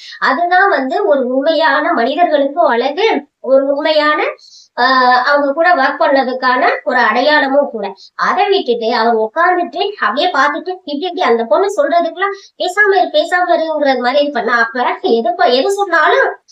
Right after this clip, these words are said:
ஆஹ், பேசாம இருக்கணும், அப்படிதானே? நீங்க வந்து வெயிட் எவ்வளோன்னு கேட்கணும், ஆஹ், அதுக்கப்புறம் வந்து நீங்க இப்படிதான் பண்ணீங்களான்னு கேட்கணும். இது வேற இல்லாம ஏதாச்சும் அந்த பொண்ணு ஏத்து பேசிட்டு அவங்கள பத்தி தப்பு தப்பா பத்திரிகைகள்ல எழுதி அவங்கள அவமானப்படுத்தணும். இந்த மாதிரியான விஷயங்கள் தானே.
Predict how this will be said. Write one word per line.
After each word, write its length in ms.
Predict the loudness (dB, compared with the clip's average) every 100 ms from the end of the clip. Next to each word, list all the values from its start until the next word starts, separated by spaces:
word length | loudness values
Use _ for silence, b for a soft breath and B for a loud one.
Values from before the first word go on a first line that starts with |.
| b -4
ஆஹ், 140 | 0
பேசாம 360 | 2 2 2 2
இருக்கணும், 360 | 0 -2 -4
அப்படிதானே? 580 | -4 0 0 0 0 0 -2 _ _ _ _ _ _ _ _ -8
நீங்க 180 | 0 2
வந்து 200 | 2 2
வெயிட் 260 | 2 2 2
எவ்வளோன்னு 440 | 0 2 0 0
கேட்கணும், 460 | -2 -2 -2 0 -2 -4 B B
ஆஹ், 260 | -2 0 2
அதுக்கப்புறம் 420 | 2 0 0 0
வந்து 160 | 0 2
நீங்க 180 | 2
இப்படிதான் 420 | 0 -2 0 0 0
பண்ணீங்களான்னு 600 | 0 2 2 2 0 0
கேட்கணும். 500 | -4 -2 0 0 -2 -4
இது 240 | -6 -4
வேற 240 | -2 0 0
இல்லாம 440 | 0 0 0 0
ஏதாச்சும் 440 | 0 0 -2 -2 -6
அந்த 100 | -4
பொண்ணு 180 | -4
ஏத்து 260 | -4 -2 -4
பேசிட்டு 300 | -4 -4 -2
அவங்கள 240 | -2 0
பத்தி 180 | -2 -4
தப்பு 220 | -4 -6
தப்பா 240 | -10 -4 -4
பத்திரிகைகள்ல 800 | -2 -2 -4 -2 -2 0 -2 -2 -2 -2
எழுதி 280 | -2 0
அவங்கள 260 | 0 0 0
அவமானப்படுத்தணும். 760 | 0 2 0 -2 -6 -6 -8 -8 B B
இந்த 220 | -4 0
மாதிரியான 360 | 0 2 2 0
விஷயங்கள் 440 | 0 0 -2 -4
தானே. 240 | -4 -4